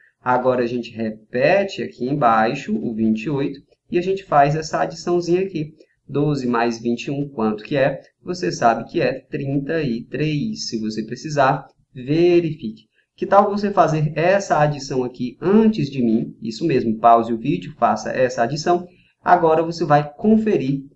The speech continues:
com o meu resultado, ok? Vamos lá. A gente começa multiplicando aqui, ó. Seis vezes oito, quanto que é? É quarenta e oito, aqui está. Em seguida, eu vou fazer assim.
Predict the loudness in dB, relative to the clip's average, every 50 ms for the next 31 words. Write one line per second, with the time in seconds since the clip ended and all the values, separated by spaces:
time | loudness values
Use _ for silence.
0 | _ _ _ -2 0 0 2 2 2 0 0 -2 -4 -2 0 0 0 0 -2 -4
1 | -4 -4 -4 -4 -6 -8 -14 -14 -6 -2 -2 0 0 0 0 0 0 -2 -2 -6
2 | -12 _ _ _ _ -6 -4 -4 -4 -6 -6 -6 -2 0 2 2 0 0 0 0
3 | 0 0 -2 -2 -8 -8 -6 -6 -4 -4 -4 -2 -2 -4 -4 -4 -2 0 0 0
4 | -2 -4 -12 _ _ _ _ -14 -12 -2 2 6 6 6 6 4 0 -4 -6 -6
5 | -6 -4 -2 -2 -2 -2 0 0 0 0 -2 -4 -8 _ -2 0 0 0 0 -2
6 | -2 0 0 2 0 0 -2 -6 -6 -4 -4 -4 -4 -6 -12 _ _ 4 6 6
7 | 6 6 4 2 2 2 2 0 0 -2 -4 -2 -2 -2 -2 -2 -6 -8 -2 0
8 | 0 0 0 -2 -4 -4 -4 -2 2 2 2 2 0 -6 -16 _ _ _ _ 0
9 | 2 4 4 2 0 -2 -2 -2 -2 -2 -2 -2 -2 -2 0 2 2 2 2 2
10 | 0 0 0 -2 -2 -2 -4 -6 -12